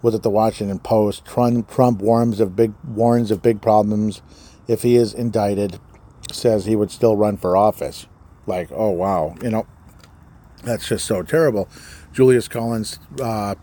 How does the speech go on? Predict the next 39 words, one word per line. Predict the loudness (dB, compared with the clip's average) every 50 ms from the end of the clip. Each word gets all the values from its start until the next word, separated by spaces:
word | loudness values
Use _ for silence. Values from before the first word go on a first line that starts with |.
| -14 -10 -2
basically | 0 0 0 0 0 -2 -2
shared | -2 0 2 4 4 4 4
it, | 2 0 -2
saying, | -2 -2 0 0 0 0 -2 -6 -10 -16 -20 -20 -20 -20 -14 -8 -6
"It's | -6 -2 2
hard | 2 4 4 4
to | 2
fathom | 0 2 2 0 2 0 0 -2
a | -4
former | -4 -4 -2 -2 0 0 0 -2
potus | -2 -2 0 0 0 2 0 -2 -4 -6 -10 -14 -12
levying | -8 -4 -4 -2 -2 -2 -2 -4 -4
threats | -4 -4 -2 -2 -2 -2 -4
against | -4 -4 -4 -4 -4
his | -6 -4 -4
own | -2 -4 -4 -4
country, | -6 -4 -4 -4 -4 -4 -6 -4
but | -2 -2 -2 -2
here | 0 0 0 0
we | 0 0
are." | 0 0 0 0 -2 -4 -10 -18 -20 -20 -20 -20 -20 -16 -10
And | -8 -4 -4
I | -2
was | -2 -4 -4
thinking, | -4 -6 -4 -4 -4 -6
actually, | -4 -4 -4 -4 -4 -4 -2 0 0 0 -2
it's | -2 -4 -6
not | -6 -6 -6 -6 -6 -4
really, | -2 -2 -2 -2 -2 -4 -6 -8 -12 -18
<laughs> | -18 -16
that's | -8 -6 -4 -2 0 0 0 -2 -2 -4
not | -4 -4 -4 -2
really | -2 -2 0 0 0
what's | -2 -4 -6 -6
going | -6 -4 -4 -2 -2
on. | -2 -2 -4 -4 -4 -4
I | -2 -4 -2
said, | 0 0 0 0 0
uh, | -2